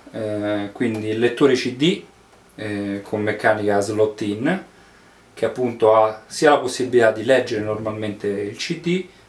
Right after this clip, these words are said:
sia la possibilità di ripparlo, ovvero sia di,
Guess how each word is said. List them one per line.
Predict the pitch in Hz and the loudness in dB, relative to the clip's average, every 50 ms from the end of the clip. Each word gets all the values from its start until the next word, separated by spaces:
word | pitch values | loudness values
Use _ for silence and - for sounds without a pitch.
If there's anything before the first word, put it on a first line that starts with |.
| _ _ | _ _
sia | _ - - - 123 117 | _ -8 -2 0 2 4
la | 117 110 | 4 2
possibilità | 110 107 - - 120 107 113 113 110 104 | 0 -2 -6 -6 -6 -4 0 2 2 2
di | 104 107 | 2 0
ripparlo, | 107 117 - - - 113 95 95 95 98 117 113 113 | -4 -6 -6 -2 2 2 2 2 0 -4 -2 -2 -2
ovvero | 117 113 113 113 120 123 | 0 0 2 0 0 0
sia | - - 127 110 104 - - - - - - _ _ _ | 0 0 2 2 4 2 0 -2 -8 -20 -20 _ _ _
di, | - 117 117 117 117 113 - - | -14 -8 -4 -2 -2 -2 -2 -4